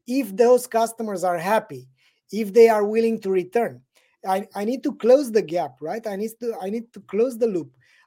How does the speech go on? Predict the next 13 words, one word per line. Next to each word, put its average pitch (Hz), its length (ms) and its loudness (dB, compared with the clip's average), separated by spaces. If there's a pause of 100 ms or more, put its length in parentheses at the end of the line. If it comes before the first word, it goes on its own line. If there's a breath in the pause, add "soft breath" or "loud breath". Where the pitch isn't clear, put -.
(120)
Otherwise, 269 520 0
if 240 140 -8
I'm 190 180 -4
focused 254 400 -6
only 254 220 -2
on 233 140 0
the 202 80 -2
first 269 420 0
part, 185 240 0 (240)
I 170 140 -6
need 220 220 -4
to 208 120 -8
send 208 460 -6